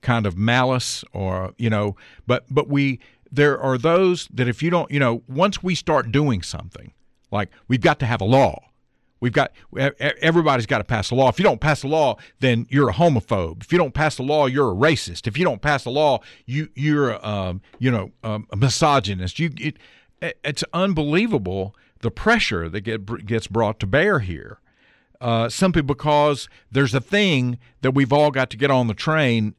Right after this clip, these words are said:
and say the same thing about it, or we're gonna get kicked out of polite society, or we don't care about people. We don't, y-, you know, look, I, I don't want anybody attacked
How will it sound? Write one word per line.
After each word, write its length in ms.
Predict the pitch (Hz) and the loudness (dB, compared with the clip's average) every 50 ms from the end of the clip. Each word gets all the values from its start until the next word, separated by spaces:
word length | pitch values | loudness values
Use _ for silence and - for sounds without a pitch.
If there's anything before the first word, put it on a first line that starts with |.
| _ 113 | _ -4
and 160 | 117 107 - | -4 -4 -2
say 220 | - - 156 143 | 0 2 2 2
the 100 | 117 110 | 2 0
same 340 | - - 151 135 120 107 98 | -2 0 0 0 0 -2 -2
thing 240 | - - 156 156 143 | 0 0 0 2 2
about 300 | 110 101 98 95 95 98 | 2 2 0 0 0 0
it, 180 | 101 101 - _ _ _ _ _ _ _ - | -2 -4 -4 _ _ _ _ _ _ _ -2
or 520 | 131 123 123 120 117 113 113 110 113 - _ | 2 2 4 4 4 4 2 0 0 -4 _
we're 120 | 117 120 117 | -6 -4 -2
gonna 180 | 131 123 113 | -2 0 -2
get 180 | 110 120 110 - | -2 -4 -6 -4
kicked 260 | - 165 151 - - | -4 -4 -2 0 2
out 200 | 147 139 131 117 | 2 4 4 2
of 80 | 101 - | 0 0
polite 400 | 123 120 120 117 113 104 - - | 0 2 2 2 2 0 -4 -8
society, 680 | - 110 - - 127 113 98 82 78 55 - - _ _ _ _ _ _ _ _ _ | -8 -8 -4 -2 -2 -2 -2 -4 -6 -12 -18 -20 _ _ _ _ _ _ _ _ _
or 240 | - 117 120 117 113 | 0 0 0 2 2
we 140 | 123 131 | 2 2
don't 240 | 135 143 143 117 - | 2 2 0 -2 -4
care 260 | - 147 156 147 139 | -2 0 2 2 2
about 300 | 127 104 101 90 80 - | 2 0 -2 -4 -6 -6
people. 480 | - 107 95 82 - - - - - _ _ _ _ _ | -6 -6 -6 -6 -8 -12 -16 -18 -20 _ _ _ _ _
We 100 | 113 127 | 0 2
don't, 200 | 143 156 - - _ _ _ _ _ _ _ _ | 2 2 0 -4 _ _ _ _ _ _ _ _
y-, 180 | - 139 151 - | -12 -12 -12 -8
you 120 | - 165 165 | -4 -2 0
know, 220 | 160 151 143 - _ _ _ _ _ | 0 0 -2 -4 _ _ _ _ _
look, 240 | - 202 185 - _ _ | 0 0 0 -2 _ _
I, 300 | - 80 147 185 226 226 - _ | -10 -6 -4 -2 -2 -4 -4 _
I 140 | - 151 196 | 0 0 2
don't 240 | 254 262 - - - | 2 2 0 -2 -2
want 260 | 131 131 131 113 - _ - | 0 0 0 0 -4 _ -2
anybody 680 | 196 247 311 302 180 104 71 76 80 85 95 135 165 - - - _ _ 135 | 0 0 2 0 0 -2 -4 -4 -6 -8 -8 -8 -10 -14 -18 -20 _ _ -4
attacked 680 | 127 - - 190 220 240 208 113 - - _ - - | -4 -2 0 0 2 2 2 0 -2 -6 _ -20 -20